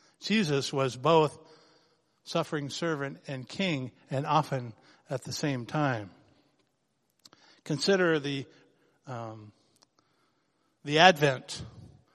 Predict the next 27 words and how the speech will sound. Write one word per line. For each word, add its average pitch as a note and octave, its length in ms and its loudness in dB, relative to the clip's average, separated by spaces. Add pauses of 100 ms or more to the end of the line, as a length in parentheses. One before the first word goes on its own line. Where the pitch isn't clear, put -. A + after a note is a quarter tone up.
(120)
Jesus E3 520 -2
coming E3+ 380 -4
to - 120 -8
earth, E3 360 6 (340)
and C3+ 180 -4
there C3+ 100 -2
was, B2+ 360 -8 (100)
the, B2+ 320 -8 (120)
Luke D#3+ 300 -2
recounts, D3+ 640 -4 (500)
uh, B2+ 180 -10
stories D#3 500 -2
of B2+ 440 -6 (340)
kings D3+ 480 -4
coming D3 360 -4
from C3+ 220 -8
the D#3+ 220 -6
east, - 320 -6 (280)
of C3+ 140 -4
a B2+ 80 -6
star E3 500 4
appearing D#3+ 460 0
in C3+ 120 -6
the C3+ 100 -2
heavens, D3 440 0
of C#3 160 -8
angels D3+ 540 -2